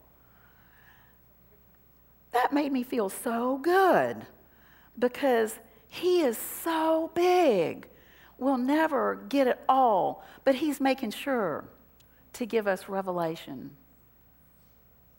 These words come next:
of his beauty, of hi-, the finished work, of what he did on the cross, of the power of the blood. The blood hadn't lost one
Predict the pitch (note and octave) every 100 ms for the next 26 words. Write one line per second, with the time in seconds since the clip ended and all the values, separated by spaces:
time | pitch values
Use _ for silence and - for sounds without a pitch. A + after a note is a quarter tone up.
0 | _ F#3+ F#3 A3+ - E3+ D#3 C#3+ B2+ -
1 | _ _ _ _ _ _ _ _ _ -
2 | F#3 F3 - F#3 F#3+ C4 B3 B3 - F#3
3 | E3 F3+ - A3 G3+ B3+ A3+ G3+ F#3+ F#3
4 | - E3+ D3+ - - - - _ _ -
5 | - - G#3+ G3 - - C4 B3+ B3+ A3+
6 | - F#3+ F#3 F#3+ F3 D#3+ D#3 A#3 A#3+ A#3
7 | G#3+ F#3+ F3 D#3+ - A3 A#3 A#3 A#3